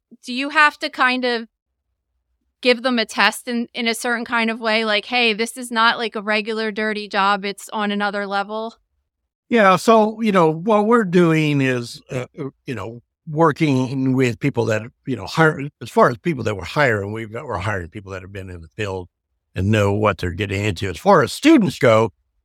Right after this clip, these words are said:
Speaker 2: um, you know, that is actually one of the things that is beneficial about a facility like this is that, um, a lot of times students realize that this is not what they wanna do,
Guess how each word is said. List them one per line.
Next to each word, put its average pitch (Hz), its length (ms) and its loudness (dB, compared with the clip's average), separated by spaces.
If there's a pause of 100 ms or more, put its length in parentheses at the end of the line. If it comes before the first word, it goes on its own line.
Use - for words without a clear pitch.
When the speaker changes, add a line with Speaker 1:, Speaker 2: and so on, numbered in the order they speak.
(140)
Speaker 2:
um, 131 380 0
you 170 100 -2
know, 127 60 0
that 160 180 4
is 165 240 4
actually 131 640 2
one 123 280 2
of 123 80 2
the 113 80 0
things 113 420 -2
that 104 240 0
is 107 220 -4
beneficial 107 720 -2
about 95 260 -6
a 85 80 -4
facility 98 460 -12
like 85 220 -10
this 90 320 -8
is 92 160 -12
that, 92 240 0 (500)
um, 90 340 2 (1120)
a 123 40 -10
lot 113 220 2
of 156 60 -4
times 123 300 2
students 127 380 -2
realize 107 460 2
that 101 120 -18 (140)
this 147 240 -2
is 104 160 -4
not 127 220 2
what 98 120 2
they 92 140 -2
wanna 85 240 -6
do, 87 220 -10